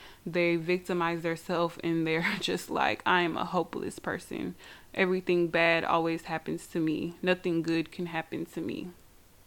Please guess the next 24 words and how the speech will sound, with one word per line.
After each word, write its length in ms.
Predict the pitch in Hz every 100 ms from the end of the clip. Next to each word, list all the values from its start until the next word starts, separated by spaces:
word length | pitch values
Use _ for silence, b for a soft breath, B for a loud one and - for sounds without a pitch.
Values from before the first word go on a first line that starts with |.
| - -
I'm 140 | 175
hopeless." 640 | 170 - - - - - - - - - - - - b b b b - - - - -
That's 240 | 190 220
what 220 | 233 220
your 100 | -
ego 200 | 196 190
self 320 | 190 190 175
wants 220 | 170 180 -
to 100 | -
hear. 380 | 180 - 185 185
<laughs> 40 | - 277 - - - B B B B B - - - - - - - - - - - 190
You 140 | 180
know, 260 | 165 165 180 - -
we're 180 | 185 180
only 220 | 190 196
fighting 400 | - 180 180 180
with 160 | 175
ourselves 480 | - 170 - 175 170
at 80 | 170
the 80 | -
end 100 | 160
of 80 | 160
the 80 |
day. 240 | 165 -